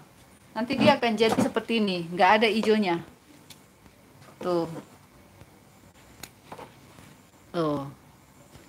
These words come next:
Kalau, kalau sandrop yang ada hijaunya saya nggak terlalu suka. Saya mau yang stabilo gini. Sudah kayak red, em, green covid ya, green covid juga kayak stabilo ya, hampir sama. Ini anaknya.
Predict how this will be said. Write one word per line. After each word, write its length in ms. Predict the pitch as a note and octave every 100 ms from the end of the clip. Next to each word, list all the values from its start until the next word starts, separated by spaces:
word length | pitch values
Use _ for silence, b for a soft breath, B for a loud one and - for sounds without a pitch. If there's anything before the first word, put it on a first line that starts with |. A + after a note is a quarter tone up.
| - - -
Kalau, 800 | G3 G#3 G#3+ G#3+ G#3 G#3 G#3 F#3+ E3+ - _ -
kalau 200 | G3 G3+
sandrop 400 | A3 G#3 G#3 G#3 G#3
yang 500 | G3 G3 G3 G3 F#3
ada 160 | - F#3
hijaunya 400 | F#3+ F#3+ G3+ A#3+
saya 240 | B3+ A3
nggak 80 | -
terlalu 160 | F3 E3
suka. 240 | G3 D#3+
Saya 160 | - F#3+ G#3
mau 80 |
yang 160 | A3+ G#3+
stabilo 480 | - F3+ F3 F#3 F#3 E3+
gini. 240 | F3+ E3+ - _ _ B B B
Sudah 240 | - A#3+ A#3+
kayak 420 | A#3+ A#3 A#3 A3 G#3+
red, 200 | A3 G#3+ - -
em, 680 | G3 G#3+ G#3+ G#3+ G#3 G#3+ G#3+ - F#3
green 260 | G3+ G#3+ G#3
covid 640 | A3 A3 - A3+ A3+ -
ya, 100 | F#3
green 220 | F3+ G#3+
covid 320 | A3 A3 G#3+
juga 260 | A#3+ C4 B3+
kayak 160 | A#3 G#3
stabilo 480 | - G3+ G#3+ A3+ F#3+
ya, 160 | F3+
hampir 160 | F#3+ G3
sama. 400 | - A3 F#3+ - - _ - - - _ _ - - -
Ini 180 | F#3+ A3 -
anaknya. 480 | F3+ E3 D#3 D3